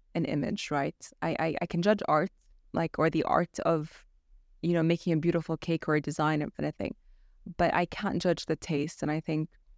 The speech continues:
a lot of times they'd give me these Instagram, um, of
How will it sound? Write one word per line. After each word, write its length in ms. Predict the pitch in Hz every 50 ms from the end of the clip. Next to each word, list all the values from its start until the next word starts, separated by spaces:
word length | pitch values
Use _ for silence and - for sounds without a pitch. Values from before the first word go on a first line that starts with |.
| _ - - - _ - -
a 100 | - 180
lot 160 | 180 185 190
of 80 | 196 190
times 280 | - 196 190 185 175 -
they'd 120 | 175 -
give 120 | - 180
me 100 | 170 175
these 140 | 160 160 156 - -
Instagram, 500 | - 170 - - 170 170 156 151 147 143 - _ _ -
um, 500 | 160 160 151 147 143 143 143 - - - - _ _ _ - - - - - _ _ - - - - -
of 220 | 180 175 156 160